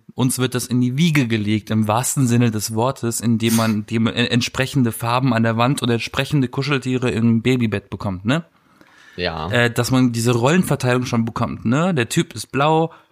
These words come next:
Speaker 1: das Mädel ist rosa.
Speaker 2: Genau.
Speaker 1: Und jetzt kommt das, äh, ähm, ähm, noch dazu, der Schritt weiter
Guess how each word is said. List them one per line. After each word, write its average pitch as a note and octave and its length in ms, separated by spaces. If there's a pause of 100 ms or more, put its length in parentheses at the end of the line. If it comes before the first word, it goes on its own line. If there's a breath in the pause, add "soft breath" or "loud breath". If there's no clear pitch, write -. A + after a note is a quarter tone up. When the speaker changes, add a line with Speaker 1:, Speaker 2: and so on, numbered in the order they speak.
Speaker 1:
das A2+ 160
Mädel B2+ 440
ist - 240
rosa. A2+ 480 (440)
Speaker 2:
Genau. E2+ 520 (460 loud breath)
Speaker 1:
Und C3 360
jetzt E3 380
kommt C#3+ 320
das, A#2+ 180
äh, A#2 220
ähm, A#2 260
ähm, A2+ 240
noch A#2 140
dazu, D#3 400
der B2+ 180
Schritt A2 340
weiter B2+ 600